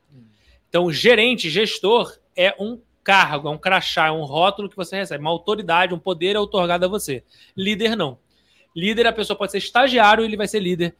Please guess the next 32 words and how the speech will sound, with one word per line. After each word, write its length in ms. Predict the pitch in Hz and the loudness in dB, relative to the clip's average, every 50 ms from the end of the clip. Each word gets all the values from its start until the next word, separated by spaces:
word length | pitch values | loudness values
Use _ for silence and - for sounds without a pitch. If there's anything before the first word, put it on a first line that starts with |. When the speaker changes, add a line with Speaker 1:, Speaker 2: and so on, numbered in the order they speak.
| _ _ _ | _ _ _
Speaker 2:
Ele 120 | 165 170 | -10 -8
pode 200 | 165 185 185 185 | -2 0 -2 0
ser 80 | - 190 | -2 -6
o 40 | 185 | -4
presidente 280 | - 208 185 202 247 | -2 -2 -2 0 -2
da 60 | 285 302 | -2 -2
empresa, 360 | 269 - 247 220 247 226 247 | -2 0 0 0 0 0 -2
ele 100 | 240 - | -6 -4
pode 220 | - 220 202 208 | -6 -6 -4 -4
não 240 | 202 196 202 233 277 | -2 0 0 0 0
ser 260 | 269 - 294 294 294 | -2 -2 -2 -2 0
um 60 | 294 | 0
bom 180 | 262 269 285 302 | 0 0 0 0
líder. 360 | 262 214 185 147 135 123 - _ _ _ _ _ _ _ _ _ _ _ _ _ _ _ _ _ | 0 0 0 0 -2 -6 -8 _ _ _ _ _ _ _ _ _ _ _ _ _ _ _ _ _
Porque 280 | 185 175 - - 202 208 | -10 -8 0 0 0 2
liderança 420 | 202 220 208 214 190 202 196 - | 0 -2 -2 -2 -2 -2 -4 -6
tem 120 | - 208 | -6 -6
a 40 | 190 | -6
ver 160 | 170 196 196 | -4 -6 -8
com 140 | 196 202 208 | -8 -8 -10
influenciar, 800 | 220 214 - - 214 214 208 202 - 202 170 143 107 - - _ _ _ _ | -10 -10 -10 -12 -10 -10 -10 -8 -4 0 0 0 0 -2 -10 _ _ _ _
com 120 | _ - 175 | _ -14 -14
Speaker 1:
Uhum. 60 | - - | -12 -10
Speaker 2:
inspirar, 720 | 214 226 226 226 - - 214 196 170 147 135 - - _ _ _ _ _ _ _ _ _ _ _ _ _ _ _ _ | -8 -8 -8 -8 -10 -6 -4 -2 0 0 -2 -4 -10 _ _ _ _ _ _ _ _ _ _ _ _ _ _ _ _
com 380 | _ - 175 175 180 190 - - _ _ _ _ _ _ _ _ _ _ _ _ _ _ _ _ _ _ _ _ _ _ _ _ _ _ _ _ _ | _ -4 -4 -2 -4 -6 -10 -14 _ _ _ _ _ _ _ _ _ _ _ _ _ _ _ _ _ _ _ _ _ _ _ _ _ _ _ _ _
estimular, 880 | 196 214 208 - - - 226 208 202 180 165 151 135 - - - _ _ _ _ _ _ _ _ _ _ _ | 0 0 0 -2 -6 -6 -4 0 2 2 4 2 2 -2 -8 -16 _ _ _ _ _ _ _ _ _ _ _
com 340 | _ 185 185 190 208 - - _ _ _ _ _ | _ -2 0 0 0 -4 -10 _ _ _ _ _
empoderar 960 | - 262 311 359 359 339 - 311 302 247 247 214 190 202 233 262 - - - _ _ _ _ _ _ _ _ _ _ _ | 2 2 4 4 0 0 0 0 2 2 2 4 4 4 4 4 2 -2 -12 _ _ _ _ _ _ _ _ _ _ _
os 260 | - 240 277 226 175 202 | 2 2 2 4 4 4
outros. 680 | 226 226 226 226 - 143 123 110 - - - - - _ | 4 4 2 0 -6 -12 -14 -12 -14 -14 -14 -14 -10 _
É 80 | 143 | -10
so-, 320 | 135 - - - - - | -8 -8 -10 -10 -12 -14